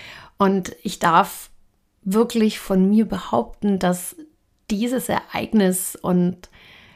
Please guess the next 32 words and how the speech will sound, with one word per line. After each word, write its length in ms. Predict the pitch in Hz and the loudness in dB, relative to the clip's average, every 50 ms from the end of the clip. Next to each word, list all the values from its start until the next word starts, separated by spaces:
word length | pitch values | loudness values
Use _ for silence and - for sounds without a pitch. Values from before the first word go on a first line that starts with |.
| _ _ _ _ - | _ _ _ _ 0
all 180 | 190 190 190 | 2 4 4
das, 220 | 185 196 202 - 208 | 4 2 0 -2 -4
was 120 | 185 - | -6 -2
damit 240 | - 196 190 190 180 | -2 0 0 0 0
verbunden 600 | - 196 185 - 208 214 226 226 - 202 196 180 | -2 -4 -2 2 4 4 4 2 2 -2 -4 -2
war, 320 | 190 175 165 - 82 - | -2 -2 -2 -4 -4 -6
also 220 | - 101 - - - - - _ _ _ - | -6 -6 -8 -8 -10 -14 -20 _ _ _ -6
die, 380 | 196 185 185 185 180 180 175 180 - _ _ _ _ _ _ _ | -4 -2 0 0 0 0 -2 -4 -10 _ _ _ _ _ _ _
der 100 | - 180 | -6 -4
Geburtsprozess 1080 | 170 - 185 180 220 233 240 240 - - - - - 190 - - - - 220 220 - - | -4 -4 -2 2 2 2 2 2 -4 0 2 2 2 2 0 -2 0 0 0 0 -2 -4
an 220 | - 180 175 175 180 | -4 0 2 2 2
sich, 420 | 175 180 190 202 190 - - - _ _ - - - - - - _ _ _ _ _ _ - | 2 0 -2 -2 -4 -8 -16 -20 _ _ -20 -20 -20 -20 -20 -20 _ _ _ _ _ _ -6
etwas 440 | 196 - - 196 - - - - | -6 -2 -2 -2 -2 -2 -4 0
war 420 | 175 165 165 185 208 214 208 - - - _ _ _ | 2 4 6 6 6 4 4 0 -4 -10 _ _ _
in 160 | - 202 196 | -2 0 2
meinem 300 | 196 185 185 196 185 185 | 2 2 2 2 2 2
Leben, 500 | 175 180 190 208 208 202 196 185 185 185 - | 2 2 2 2 2 2 2 2 0 -2 -4
wobei 360 | 185 202 190 - 180 170 170 | -4 -4 -2 0 0 0 0
ich 160 | - 208 - - | -2 -4 -2 -2
mich 220 | 196 190 185 - | -2 -2 -2 -2
noch 240 | 196 190 - - - | -6 -6 -6 -2 2
nie 640 | 220 214 214 214 220 233 233 247 269 269 277 277 | 4 6 6 6 6 4 4 2 0 0 -2 -2
vorher 560 | 262 - - - - 226 190 175 175 190 196 | -4 -6 -6 -2 0 0 2 2 0 0 0
und 120 | 190 180 185 | -2 -2 -4
auch 280 | - - - - - | -4 -6 -8 -4 -2
nie 260 | 208 202 214 220 220 202 | 0 0 2 2 0 0
wieder 200 | 196 175 185 185 | 0 2 2 4
nachher 640 | 175 180 - 285 277 - - - 165 160 180 180 | 4 4 2 2 0 -4 -4 -4 -2 -2 -2 -2
so 200 | 185 214 240 240 | 0 0 0 0
kraftvoll 760 | 233 - - - - 226 220 - - - - - 196 190 190 175 | -2 -6 -6 -6 -6 -6 -6 -8 -12 -12 -4 0 0 0 2 0
gefühlt 580 | 185 185 - - - 208 196 202 185 - - | -2 -6 -6 -4 -2 -2 -2 -2 -4 -6 -2
habe, 420 | 190 190 185 180 170 185 180 180 | 0 0 0 2 2 2 0 0